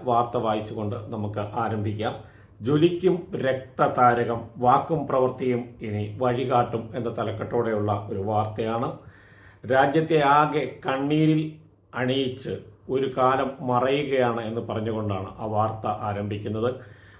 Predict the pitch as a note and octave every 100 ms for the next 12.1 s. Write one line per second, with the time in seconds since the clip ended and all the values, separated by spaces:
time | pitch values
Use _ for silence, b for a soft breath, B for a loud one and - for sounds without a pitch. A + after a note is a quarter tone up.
0 | B C3 C3 D3+ D#3 D3 D3 C#3 B2+ C3+
1 | C3 C3 C3 B2 B2+ C3 C#3 C3+ C3+ B2+
2 | - - - B2+ B2+ C#3+ C#3+ C3 C3+ B2+
3 | B2+ B2 B2 B2 B2 - - C3+ D3 D#3
4 | D3+ C#3+ C3+ C#3 C3+ C#3 C#3+ - C#3+ C#3
5 | C3 B2+ C3+ B2+ C3+ C3+ B2+ B2+ A#2+ A#2+
6 | C3+ C#3 C3+ C3 B2+ A#2+ B2 B2 C3+ C3+
7 | - A#2 A2+ A2 G2+ E2+ - - b b
8 | b b b - C3+ D3+ - D3 D3+ F3
9 | E3+ C#3+ C3 - E3 D#3 C#3+ D3 C#3+ C3+
10 | A#2+ C#3 B2+ B2+ - - D3 C#3 D3+ D#3
11 | D#3 D#3 C#3 - C#3+ C3 C3+ C#3 C3+ B2